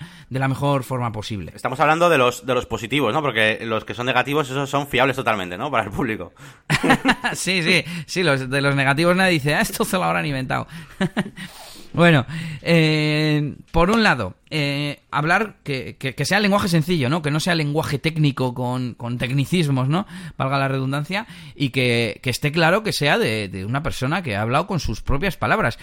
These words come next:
Speaker 1: De hecho, esto es un pequeño, mm, es una pequeña traba, porque hay veces que los clientes te dicen, "Jo, ¿y qué, qué te pongo? ¿Cómo te lo pongo?". Y yo, pues, les digo, "No sé, con tus palabras", como si se lo contases a un, a un amigo, ¿no? Entonces, eso, que no hablemos con, con rimbombancias y con cosas técnicas. Por ejemplo, en tema de páginas web,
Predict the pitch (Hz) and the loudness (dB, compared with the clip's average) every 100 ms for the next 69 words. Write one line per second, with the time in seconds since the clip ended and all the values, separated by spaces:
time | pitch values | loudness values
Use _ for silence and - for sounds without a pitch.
0 | 135 117 156 214 220 185 170 156 160 160 | -12 -4 -2 0 0 2 2 2 2 4
1 | 156 151 147 143 139 135 135 127 127 120 | 4 2 2 0 -2 -2 -2 -2 -4 -6
2 | - - 156 165 - 156 147 135 202 196 | -10 -8 0 0 2 2 2 4 2 2
3 | 170 143 143 151 160 165 - 135 131 - | 0 -2 0 -2 -2 -4 -4 -2 -4 -4
4 | 143 151 147 147 135 117 208 160 214 - | -6 -6 -6 -6 -6 -6 -4 -2 -2 -2
5 | - 202 147 226 196 147 208 170 147 202 | -6 0 0 2 0 0 0 0 0 2
6 | 220 110 - 135 - 123 131 160 127 131 | 2 0 -4 -14 -4 0 0 2 2 2
7 | 123 120 185 247 247 120 139 139 139 143 | -2 -2 -2 -4 -6 -4 -4 -4 -4 0
8 | 190 202 151 139 131 131 139 135 165 196 | 0 0 0 0 0 -2 -2 -4 -4 -2
9 | 180 156 160 156 151 151 170 147 156 175 | 0 0 -2 -2 -4 -6 -12 -2 2 4
10 | 160 151 107 151 269 - - - - 127 | 6 4 4 0 -2 -10 -18 -16 -8 -4
11 | 170 202 - - 120 104 - 120 139 156 | -2 -2 -6 -6 -6 -6 -4 0 2 4
12 | 156 151 160 147 - 143 139 131 127 131 | 4 4 4 2 0 -4 -2 -2 -2 -2
13 | 127 131 123 123 135 151 143 147 131 127 | 0 0 2 2 2 2 0 -4 -4 -4
14 | 127 131 135 131 127 - 143 135 127 107 | -4 -4 -4 -6 -8 -6 -4 -4 -6 -6
15 | 107 101 147 135 104 104 104 107 131 131 | -6 -2 0 0 -2 -4 -6 -2 2 2
16 | 131 - 131 120 160 | 0 -2 -2 -2 -4